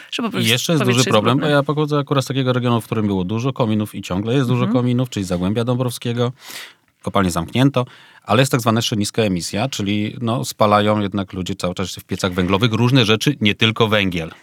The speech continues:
Speaker 1: Tak, i to jest zas-, zadanie dokładnie samorządu, czyli to, czy i w jaki sposób on będzie sprawiał, żeby ludzie te piece wymienili. Czy to jest wielki program wymiany wspólnej, po prostu budynek pod budynku,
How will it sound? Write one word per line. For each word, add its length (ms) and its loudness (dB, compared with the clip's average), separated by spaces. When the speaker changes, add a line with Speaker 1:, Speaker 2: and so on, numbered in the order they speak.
Speaker 1:
Tak, 300 -2
i 60 -4
to 200 4
jest 180 4
zas-, 300 2
zadanie 440 4
dokładnie 540 4
samorządu, 560 0
czyli 260 -4
to, 180 2
czy 180 0
i 160 -2
w 20 -8
jaki 220 -2
sposób 420 -4
on 160 4
będzie 280 2
sprawiał, 340 -2
żeby 180 -4
ludzie 220 -2
te 100 -4
piece 340 -2
wymienili. 800 2
Czy 200 2
to 140 2
jest 160 2
wielki 280 0
program 640 2
wymiany 400 2
wspólnej, 640 0
po 100 -14
prostu 200 -4
budynek 380 0
pod 140 -2
budynku, 460 -2